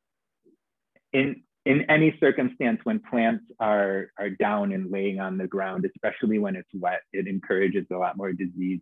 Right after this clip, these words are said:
from the soil. And so using mulch to help keep the soil and the plants separated and using trellising systems, um, and vertical supports to help keep your plants elevated is gonna help keep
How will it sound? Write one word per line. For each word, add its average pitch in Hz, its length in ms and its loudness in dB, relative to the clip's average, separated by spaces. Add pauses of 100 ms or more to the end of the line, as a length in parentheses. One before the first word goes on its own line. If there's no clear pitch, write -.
from 90 180 -6
the 90 100 -8 (100)
soil. 87 280 -4
And 92 220 -8
so 98 100 2
using 98 460 0
mulch 101 340 -2 (120)
to 98 80 0
help 95 220 -2 (260)
keep 107 160 0
the 101 120 -2 (100)
soil 98 300 0
and 95 120 -6
the 92 60 -6 (100)
plants 95 300 -8
separated 110 480 2
and 95 160 -2
using 95 240 -6
trellising 92 640 -2
systems, - 400 -12 (640)
um, 90 520 -6
and 98 160 -4 (100)
vertical 98 460 0
supports 92 400 -4 (100)
to - 80 -8
help 92 240 -6
keep 95 140 -4
your 92 100 -4
plants 92 380 -8
elevated 90 480 -4
is 87 160 -12
gonna 90 240 -12 (260)
help 110 160 -4 (160)
keep - 160 -6